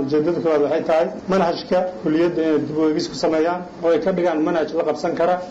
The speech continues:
eh, adduunyada. Waxyaabaha aan fiirin doono waxaa ka mid ah sanadaha la dhigta laftigeeda. Shan sannadood waaye. Shanta sano ma habboon tahay? Ma laga badinayaa? Ma laga yaraynayaa? Si ardaygii loo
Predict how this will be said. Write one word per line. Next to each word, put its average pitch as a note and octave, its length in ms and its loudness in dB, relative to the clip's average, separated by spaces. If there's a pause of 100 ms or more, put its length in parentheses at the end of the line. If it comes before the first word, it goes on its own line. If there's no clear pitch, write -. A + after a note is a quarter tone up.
(160)
eh, D3 240 2
adduunyada. D3 420 2 (160)
Waxyaabaha F3 400 2 (100)
aan D3+ 160 -2
fiirin F3 360 0
doono D#3+ 260 0
waxaa C#3 220 -2
ka F#3 60 -2
mid F3+ 160 2
ah F3 120 2 (280)
sanadaha E3+ 460 2
la D3 80 2
dhigta C3+ 240 -4
laftigeeda. C3+ 520 0 (320)
Shan F3+ 200 0
sannadood C#3+ 440 2
waaye. C3+ 240 2 (180)
Shanta F3 320 0
sano D3 220 2
ma C#3 80 2
habboon D3 320 -2
tahay? E3 200 2 (120)
Ma C#3+ 80 4
laga D3+ 160 6
badinayaa? D#3+ 560 0 (260)
Ma C#3+ 100 2
laga D3 180 4
yaraynayaa? D#3 560 2
Si F3+ 180 -2 (340)
ardaygii E3+ 400 2
loo F3 380 2